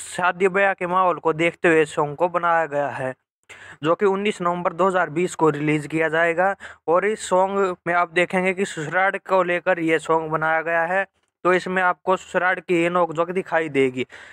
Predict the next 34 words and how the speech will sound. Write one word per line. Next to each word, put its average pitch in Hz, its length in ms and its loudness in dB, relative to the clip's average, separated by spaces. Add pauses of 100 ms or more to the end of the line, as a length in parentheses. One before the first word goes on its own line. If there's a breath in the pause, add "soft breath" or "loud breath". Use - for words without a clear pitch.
(120)
यह 165 140 4
सॉन्ग 185 320 0
बहुत 180 240 2
ही 196 80 -2
सुपर 175 300 0
हिट 151 160 -4
रहने 147 300 0
वाला 151 300 2
है, 175 180 2
क्योंकि 180 320 -2
ब्याह 180 240 0
शादी 170 280 -4
के 165 100 -2
सीजन 160 280 -2
को 165 140 2
देखते 160 320 0
हुए 151 140 4
इसको 156 320 0 (360 loud breath)
तैयार 147 340 2
किया 156 280 0
गया 160 220 2
है। 185 200 -2 (320)
इसके 170 260 0
साथ 175 220 0
ही 190 120 -4
इनका 180 360 -4
जो 175 160 -2
दूसरा 196 320 0
सॉन्ग 185 280 0
आने 175 180 0
वाला 170 240 0
हो 185 180 -2
कलयुग 170 480 0
है, 139 120 -2